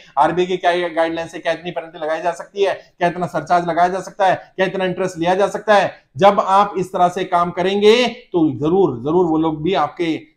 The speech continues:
अ, favor में बात करेंगे और आरबीआई भी, सरकार भी action लेगी। फिर भी complain करना चाहे तो आरबीआई की website बता रहा हूं, सीएमएस डॉट आरबीआई डॉट ओआरजी डॉट आईएन, सीएमएस डॉट आरबीआई डॉट ओआरजी डॉट आईएन। यहां पर जाकर के complain करिए।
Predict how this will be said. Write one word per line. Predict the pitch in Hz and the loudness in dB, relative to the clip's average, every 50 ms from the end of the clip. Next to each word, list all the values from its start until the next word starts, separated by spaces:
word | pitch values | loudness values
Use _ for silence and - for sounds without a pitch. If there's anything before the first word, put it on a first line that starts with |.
| _ - | _ -6
अ, | 135 131 | -6 -4
favor | 131 170 180 208 208 | 2 4 6 6 6
में | 214 214 214 | 6 4 2
बात | - 202 196 196 196 - | 4 4 4 4 2 0
करेंगे | 202 196 202 208 226 240 247 | -2 -2 -2 0 0 0 0
और | 220 - 190 185 - - | 0 0 0 0 0 2
आरबीआई | 165 170 180 180 185 196 196 196 190 | 2 2 2 2 2 0 0 0 -2
भी, | 175 190 196 185 | -4 -6 -8 -6
सरकार | - 165 147 - 165 160 156 | -8 -10 -6 -2 -2 -2 -2
भी | 151 170 185 | -2 -6 -6
action | 156 135 - - - 160 151 | -6 -6 -8 -10 -14 -12 -8
लेगी। | 143 135 135 131 131 170 214 202 156 - - _ _ _ _ _ _ - | -6 -4 -4 -2 0 2 2 2 0 -2 -8 _ _ _ _ _ _ -2
फिर | 175 196 | -2 0
भी | 190 208 | 0 0
complain | 202 185 170 170 185 202 202 | 0 0 -2 0 0 -2 -2
करना | 185 202 190 196 190 | -2 -2 -2 -2 -2
चाहे | 196 214 214 | 0 -2 0
तो | 208 185 | 0 0
आरबीआई | 170 165 170 180 185 165 | 0 0 0 0 -2 -2
की | 185 180 | -2 -4
website | 160 156 156 - 202 185 | -4 -4 -4 -4 -6 -4
बता | 180 185 180 175 | -2 0 2 2
रहा | 190 214 | 2 2
हूं, | 233 226 233 - _ _ _ _ | 0 -2 -6 -10 _ _ _ _
सीएमएस | - - 185 196 202 202 202 196 202 208 214 202 208 - 139 | -16 -8 -2 0 0 0 0 0 -2 -2 -2 -2 -6 -6 -2
डॉट | 156 170 165 165 | -2 -2 0 2
आरबीआई | 160 165 165 175 170 180 185 180 180 190 190 185 | 2 2 2 0 -2 0 0 2 2 2 0 -2
डॉट | 156 135 151 156 170 170 175 | -2 0 0 0 0 0 -2
ओआरजी | 165 160 165 160 160 156 151 175 175 | -2 0 2 2 0 0 -4 -6 -4
डॉट | 143 151 151 151 151 | 0 0 0 2 2
आईएन, | 143 143 156 170 165 131 - - _ _ _ _ _ _ _ _ _ | 0 0 0 -2 -2 -4 -6 -12 _ _ _ _ _ _ _ _ _
सीएमएस | - - 180 190 208 220 220 214 175 180 180 185 180 170 180 190 196 180 - 143 | -12 -4 -2 0 0 0 -2 -2 -2 -2 -2 0 0 0 0 0 0 -2 -4 -6
डॉट | 131 147 160 175 175 | 0 4 4 4 4
आरबीआई | 165 160 165 165 170 160 165 165 170 175 | 4 4 4 4 2 -2 -2 -2 -2 -2
डॉट | - 151 156 160 151 156 | -2 0 0 0 0 0
ओआरजी | 151 151 151 147 151 156 | 0 0 0 0 -2 -2
डॉट | 147 147 147 143 | 0 0 0 0
आईएन। | 151 147 156 170 185 208 202 - _ _ _ - | 0 -2 -2 -2 -2 -2 -4 -6 _ _ _ -6
यहां | 160 165 151 147 175 190 | -4 -2 0 0 0 0
पर | 190 233 226 | 0 -2 2
जाकर | 208 214 202 202 208 190 | 4 4 4 2 2 -4
के | 196 196 | -4 -4
complain | 196 180 165 175 185 180 | -4 -4 -4 -4 -4 -2
करिए। | 180 185 185 190 202 214 226 226 220 - - _ | -2 -2 -2 2 2 2 2 2 -2 -8 -12 _